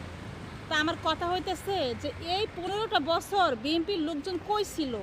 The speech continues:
আমরা তো হারিকেন দিয়েও এদেরকে খুঁজে পাই নাই। এই পনেরোটা বছর সরকারের ডরে সব গর্তের ভিতরে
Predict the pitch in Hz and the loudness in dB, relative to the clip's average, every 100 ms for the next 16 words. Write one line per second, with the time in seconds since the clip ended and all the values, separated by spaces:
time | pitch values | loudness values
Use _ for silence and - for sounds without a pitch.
0 | - - 330 359 - 392 370 359 - - | -4 -2 0 0 -2 4 4 4 -2 -12
1 | - - - 269 339 349 415 311 392 403 | -14 -14 0 2 2 0 0 2 4 8
2 | 370 359 392 311 330 262 311 359 370 370 | 6 6 -2 -4 -2 0 2 2 2 0
3 | 403 427 - - - - 285 330 339 349 | -2 -6 -16 -16 -16 -2 -2 0 -4 -2
4 | 392 349 359 302 330 349 339 - 262 302 | -2 0 0 0 -2 -4 -8 -4 -4 -2
5 | 320 269 269 294 339 - 320 277 277 269 | -4 -2 -2 -2 -4 -4 -4 -2 -4 -2
6 | 294 254 247 269 | -4 -4 -4 -4